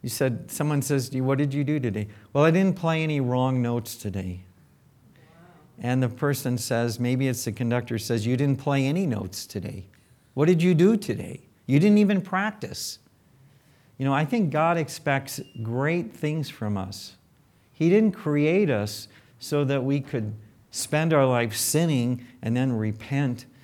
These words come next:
Speaker 1: and then go to heaven all repentant and thankful to Jesus, although we will be thankful. I think He created for us for much,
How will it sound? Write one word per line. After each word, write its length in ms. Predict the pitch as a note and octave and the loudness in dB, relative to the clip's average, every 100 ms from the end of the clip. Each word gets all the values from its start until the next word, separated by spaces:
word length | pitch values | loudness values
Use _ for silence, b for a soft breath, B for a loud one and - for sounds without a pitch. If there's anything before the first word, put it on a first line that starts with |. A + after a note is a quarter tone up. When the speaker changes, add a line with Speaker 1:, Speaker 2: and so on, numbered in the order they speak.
| B B | B B
Speaker 1:
and 200 | G#2 A2 | -4 0
then 280 | B2 B2 B2 | 0 0 0
go 200 | G#2+ A#2 | 0 0
to 80 | A2+ | 0
heaven 680 | A2 A#2+ B2 A#2 A2+ A2 A2 B - - | 0 0 0 0 -2 -4 -6 B -20 -8
all 280 | A2+ B2+ C3 | -2 0 0
repentant 840 | A#2 A2 B2 B2 A2+ A#2 A2+ G#2+ | -2 -2 -4 -4 -4 -2 -2 -4
and 440 | A2 G#2+ G#2+ G2+ G2+ | -4 -2 -2 -4 -6
thankful 400 | A#2 A#2 A2+ A2+ | -4 -4 -4 -4
to 120 | G#2+ | -4
Jesus, 580 | G2 G2+ B2 A2+ G#2 - | -4 -4 -4 -4 -6 -4
although 260 | G#2+ G#2+ G#2+ | -4 -2 0
we 180 | G#2 G#2 | 0 -2
will 240 | A2 E3+ | -2 -2
be 180 | B2+ G2 | -2 -4
thankful. 480 | - G#2 F#2 - B B B | -4 -8 -8 -10 B B B
I 80 | C#3+ | -4
think 200 | C#3+ A3 | 0 0
He 120 | E3+ | -2
created 520 | - - C3+ C3 A#2 | -4 -2 -2 0 -2
for 260 | G2+ B2+ - | -6 -10 -6
us 180 | C3 A#2+ | -6 -6
for 200 | - A2 | -6 -4
much, 840 | A2+ B2 C#3+ F3 E3+ A2 - - | -2 -2 -2 -2 -4 -6 -12 -18